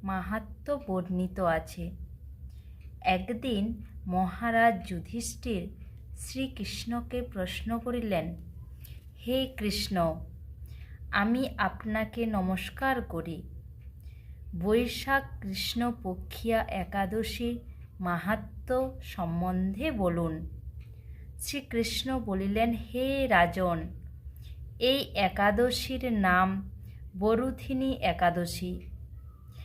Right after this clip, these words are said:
এই ব্রত পালনে ইহলোক ও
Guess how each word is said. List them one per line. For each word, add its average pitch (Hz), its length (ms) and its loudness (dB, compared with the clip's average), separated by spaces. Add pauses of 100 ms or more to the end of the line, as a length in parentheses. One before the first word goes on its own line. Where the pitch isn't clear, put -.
(320)
এই 269 260 4
ব্রত 190 760 6
পালনে 190 560 6 (580)
ইহলোক 240 720 4 (520)
ও 247 400 6